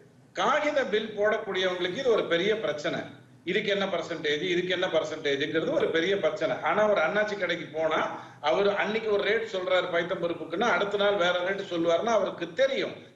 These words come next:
தெரிஞ்சுதான் நம்ம வியாபாரங்களை பண்ணிக்கிட்டு இருக்கோம்.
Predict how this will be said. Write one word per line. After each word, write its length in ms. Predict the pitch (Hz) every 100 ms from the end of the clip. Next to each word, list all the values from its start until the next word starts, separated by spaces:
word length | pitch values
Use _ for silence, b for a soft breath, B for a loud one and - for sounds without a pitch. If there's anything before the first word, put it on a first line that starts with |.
| -
தெரிஞ்சுதான் 460 | 208 233 233 247
நம்ம 220 | 226 185
வியாபாரங்களை 680 | 170 175 190 190 180 185 214
பண்ணிக்கிட்டு 380 | 202 233 233 196
இருக்கோம். 340 | - 117 -